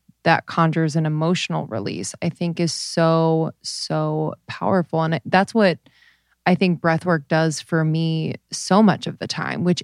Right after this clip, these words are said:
is just this, like, very physical practice. And then it's touching on this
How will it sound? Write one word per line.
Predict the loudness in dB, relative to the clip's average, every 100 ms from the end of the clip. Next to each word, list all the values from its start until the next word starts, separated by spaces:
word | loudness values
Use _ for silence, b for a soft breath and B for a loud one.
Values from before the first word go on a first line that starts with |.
| 0
is | 0 0
just | 0 -2 -2
this, | -6 -8 -8
like, | -8 -10 -12 _ _ _ _ -2
very | 2 6 8 8 6 2 -4
physical | -16 -2 8 8 8 2 -2 -6 -6 -6 -8 -10 -14 _ _ _ _ _ _ _ _ -14
practice. | -4 0 0 0 2 4 2 -4 -12 -16 _ _ _ _ 0
And | 4 4 4
then | 4 4 4 0 0
it's | -2 -2
touching | 0 2 2 0 0
on | 0 -2 -2 0
this | 2 2 0 -6 -12